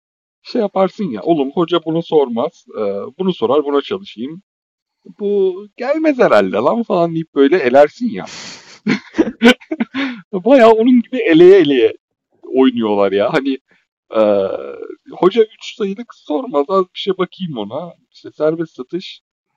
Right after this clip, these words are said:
"Ya çok şey değil, ben hiç mid, mid range'i alayım ben." falan diye. E, ama ben çok ince bir hassas ayarda gittiklerini düşünüyorum ve hani her an dağılıp böyle on maç kaybedecek,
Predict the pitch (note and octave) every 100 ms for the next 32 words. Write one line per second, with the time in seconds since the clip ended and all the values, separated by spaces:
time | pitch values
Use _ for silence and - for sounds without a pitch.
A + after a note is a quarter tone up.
0 | - D#3 - F3+ - G3 D3+ C#3+ A#2+ C3+
1 | - D#3 D#3+ _ _ _ _ _ - -
2 | B3 _ _ F#3+ G#3 - _ F#3 A3 F3+
3 | E3+ F3 F3 E3+ A#2+ A#2 G#2+ G#2+ E3 -
4 | F3 F3+ D3 A#2+ C#4+ - _ _ _ _
5 | _ - A2+ A2 G#2+ G#2+ G#2 G#2 A#2+ -
6 | - A#3 A#3 - - C#3+ D3 _ - G#3
7 | - D3+ C#3+ E3 G#3 C#3+ - B2 - F3+
8 | - C3 A2+ G#2+ G#2 - _ _ _ A2+
9 | A2 G#2 - A2+ C#3 F#3 B2 F#2 - G2+
10 | F2+ _ _ _ _ _ _ - C4 F3
11 | G3 - _ C#3 C3 E3 F3+ D3 C#3 D#3
12 | G3 F#3+ D#3 - - B2+ C3 C3 C3